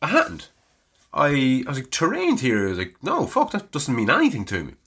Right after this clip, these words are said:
And he said, "Yeah, it's, it's this weird thing. It's, um, it basically says that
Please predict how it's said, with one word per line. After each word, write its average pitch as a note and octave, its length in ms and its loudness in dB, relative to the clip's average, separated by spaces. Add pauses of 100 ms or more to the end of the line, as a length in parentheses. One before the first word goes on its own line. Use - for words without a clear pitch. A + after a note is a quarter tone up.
(600)
And A#2 140 -6
he A#2 60 -2
said, B2 380 2
"Yeah, G3 300 4
it's, D#3+ 220 2
it's D3 200 -8
this D3+ 200 -4
weird C3+ 380 0
thing. B2 260 -2
It's, - 380 -6
um, G2 640 0 (720)
it G#2 140 -8
basically B2 440 2
says A2+ 680 2
that G2+ 540 -2